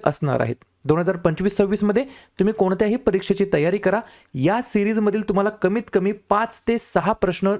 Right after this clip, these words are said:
नक्कीच या ठिकाणी बघायला मिळणार आहेत. याच्या अगोदर already पाठ क्रमांक पहिला आणि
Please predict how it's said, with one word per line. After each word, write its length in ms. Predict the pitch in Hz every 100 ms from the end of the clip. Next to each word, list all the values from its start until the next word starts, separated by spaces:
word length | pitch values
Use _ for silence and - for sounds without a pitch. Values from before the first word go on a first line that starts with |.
| -
नक्कीच 500 | 143 151 175 - 262
या 120 | 208
ठिकाणी 300 | 180 170 170
बघायला 380 | 175 151 139 165
मिळणार 340 | 208 143 123
आहेत. 160 | 120 117 - - - -
याच्या 280 | 170 220 220
अगोदर 360 | 165 180 202 254 262
already 300 | 156 185 202 233 -
पाठ 220 | 180 196 -
क्रमांक 320 | 185 202 202
पहिला 460 | 196 196 202 240 285
आणि 140 | 175